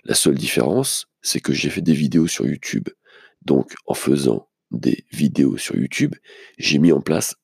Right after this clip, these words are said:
un projecteur. De cette manière, les gens ont pu voir justement ce charisme à travers ce projecteur. Mais c'est tout. Tu comprends ? Il faut simplement que tu trouves des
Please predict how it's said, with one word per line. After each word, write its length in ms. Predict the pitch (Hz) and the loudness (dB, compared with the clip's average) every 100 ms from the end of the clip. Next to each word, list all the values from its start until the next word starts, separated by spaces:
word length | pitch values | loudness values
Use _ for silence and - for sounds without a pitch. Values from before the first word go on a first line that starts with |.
| - | -4
un 180 | 76 73 - _ | -2 -2 -6 _
projecteur. 880 | - - 65 62 - - - - - _ _ - - - | -6 -2 0 -2 -2 -2 -2 -6 -18 _ _ -20 -20 -4
De 60 | - | -2
cette 240 | - - | -2 0
manière, 460 | 65 60 76 92 - _ _ - | 0 4 4 2 -6 _ _ 0
les 180 | 64 64 | 2 2
gens 260 | 71 50 - - | 2 0 -2 -4
ont 100 | - | -4
pu 400 | - - 107 - - | -6 -2 -2 -2 -10
voir 840 | 64 - 67 65 73 - - - _ _ - | -10 -2 2 2 0 -4 -12 -18 _ _ -6
justement 520 | - - 53 57 - _ _ - | -4 -2 0 -2 -2 _ _ -8
ce 160 | - | -8
charisme 460 | - 60 71 76 - _ | -2 -2 0 -2 -6 _
à 100 | - | -4
travers 480 | - - 69 76 - - - _ - | -2 -2 0 0 -4 -16 -20 _ -8
ce 400 | - - 76 - - | -2 2 0 -2 -6
projecteur. 720 | - 60 - - 50 - - _ _ _ | -4 -2 -4 -2 -4 -4 -14 _ _ _
Mais 80 | 135 | -2
c'est 140 | - - | -2 0
tout. 180 | 151 - _ _ _ _ _ _ _ _ _ _ _ _ _ _ | 0 -2 _ _ _ _ _ _ _ _ _ _ _ _ _ _
Tu 80 | - | -4
comprends ? 400 | 62 76 - - _ _ _ _ _ _ | -2 0 -2 -6 _ _ _ _ _ _
Il 140 | - | -8
faut 160 | - 65 | -4 -2
simplement 560 | - - 52 67 73 - _ | 0 0 2 2 0 -6 _
que 80 | - | -12
tu 180 | - - | -12 -10
trouves 420 | - 73 76 - - _ _ | -4 2 2 0 -8 _ _
des 380 | 50 67 62 | -4 0 0